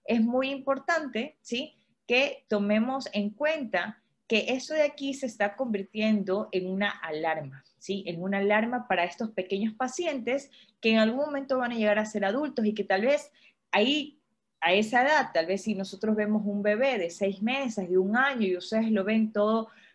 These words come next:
eh, gordito, usted va a decir, "Mm, qué lindo que se ve ese niño", y es muy probable que a la abuelita le encante cómo luzca ese bebé. Sin embargo,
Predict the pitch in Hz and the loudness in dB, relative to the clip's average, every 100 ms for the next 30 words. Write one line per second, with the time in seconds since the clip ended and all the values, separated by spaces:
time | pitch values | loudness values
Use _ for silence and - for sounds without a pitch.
0 | - 185 170 165 165 170 285 277 - 247 | -2 2 2 2 0 0 -4 -4 -6 -4
1 | 214 - 202 202 202 196 254 220 302 254 | -4 0 4 6 4 2 -6 -6 -8 -8
2 | - 180 202 202 190 185 180 180 196 294 | -2 0 0 0 -2 -2 -2 -2 -2 -4
3 | 359 202 196 190 190 202 202 220 180 156 | -2 -2 0 -2 0 2 2 0 -2 0
4 | 156 185 185 185 156 156 226 285 226 - | 0 -4 -2 -2 -4 -2 -2 0 -4 -10
5 | 175 175 180 185 170 - 165 202 339 - | -8 -4 -4 -4 -10 -6 -2 0 -2 -4
6 | - - _ - 208 214 220 359 294 214 | -20 -20 _ -4 0 2 2 2 0 -2
7 | 262 | -8